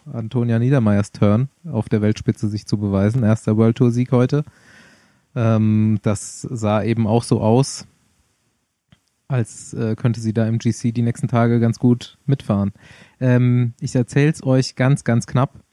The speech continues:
Schwere Etappe, einige Berge, so I-, Italien, chaotisches Terrain,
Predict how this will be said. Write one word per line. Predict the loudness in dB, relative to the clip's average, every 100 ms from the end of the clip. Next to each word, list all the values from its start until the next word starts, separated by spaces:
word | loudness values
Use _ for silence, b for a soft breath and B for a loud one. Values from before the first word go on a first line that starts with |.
| _ b b b b b -20
Schwere | -4 -2 0
Etappe, | -2 -4 -2 0 0 -2 _ _ _
einige | -6 -2 -2 0 2 2 2 -2 _ _ _ -2
Berge, | 0 0 0 0 2 0
so | 2 2 4 4 2 -2 -8 -14
I-, | -6 -4 -2
Italien, | -2 0 2 2 2 2 0 -4 _ _ _ -6
chaotisches | -2 0 -2 -4 -4
Terrain, | -2 0 0 0 -2